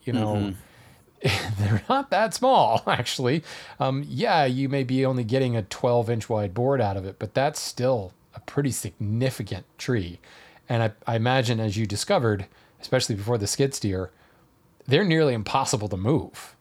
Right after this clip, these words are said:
Speaker 1: like, in log form. You know, when you're getting boards now, you can't bucket to length. So it becomes a whole different ball of wax to, to move that thing around. Not just getting it out of the yard without tearing it up, but just getting it up onto the sawmill, um, is a bit of an issue.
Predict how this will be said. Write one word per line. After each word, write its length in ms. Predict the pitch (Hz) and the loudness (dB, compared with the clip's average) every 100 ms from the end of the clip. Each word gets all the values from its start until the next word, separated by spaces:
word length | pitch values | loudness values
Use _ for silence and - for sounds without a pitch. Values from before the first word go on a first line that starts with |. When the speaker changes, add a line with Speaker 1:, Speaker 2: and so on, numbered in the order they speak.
| - | -6
Speaker 1:
like, 260 | 104 - | -4 -4
in 200 | 117 104 | -4 -2
log 260 | 110 110 92 | 0 0 -2
form. 400 | - 120 92 - | -2 -2 -4 -6
You 80 | 113 | -2
know, 100 | 113 | 0
when 140 | 113 | 2
you're 140 | 117 | 0
getting 340 | 117 180 135 92 | 0 0 0 -2
boards 440 | - 170 127 107 98 | 0 4 4 2 -2
now, 400 | 110 98 95 92 - - _ | -2 0 0 -4 -10 -20 _
you 120 | 113 | -4
can't 260 | - 143 113 | 0 0 2
bucket 320 | 139 - 113 | 2 2 -2
to 60 | 104 | -2
length. 500 | 107 117 95 - - _ | 0 0 -2 -12 -20 _
So 480 | - 107 101 101 - | -4 0 0 0 -4
it 120 | - | -8
becomes 300 | 107 113 123 | -8 -4 -2
a 80 | 104 | -2
whole 420 | 95 113 147 143 143 | -2 0 2 2 2
different 400 | 131 127 117 104 _ - | 0 0 -2 -2 _ -4
ball 220 | 113 107 | -2 0
of 60 | |
wax 420 | 101 117 98 - - | 0 0 -2 -8 -10
to, 200 | - 92 | -8 -8
to 160 | - | -8
move 300 | 101 107 113 | -4 -2 -2
that 180 | 107 98 | -4 -6
thing 160 | - 92 | -6 -6
around. 400 | 92 110 87 82 - - - | -4 -4 -4 -10 -18 -20 -2
Not 160 | 135 135 | -2 0
just 180 | 131 | 0
getting 260 | 113 120 117 | 0 0 0
it 40 | |
out 140 | 113 110 | 0 0
of 60 | |
the 60 | 101 | 0
yard 220 | 107 110 | 0 0
without 240 | 104 107 104 | 0 -2 -2
tearing 300 | 117 98 107 | -2 -2 0
it 60 | |
up, 180 | 156 - | 0 -2
but 100 | 104 | -4
just 260 | 123 107 104 | -4 -4 -2
getting 280 | 135 147 | 0 2
it 100 | 135 | 2
up 160 | 127 123 | 0 0
onto 220 | 123 113 | 0 0
the 120 | 90 | -4
sawmill, 640 | 85 - 127 196 90 - - _ - - - _ | -4 -2 0 0 -4 -10 -16 _ -20 -20 -20 _
um, 340 | - 95 92 - _ | -8 -8 -8 -12 _
is 220 | - 98 | -4 -4
a 60 | 92 - _ - | -6 -12 _ -4
bit 140 | 120 | -2
of 100 | 101 | -2
an 100 | 92 | -4
issue. 420 | 92 85 - - | -8 -8 -12 -14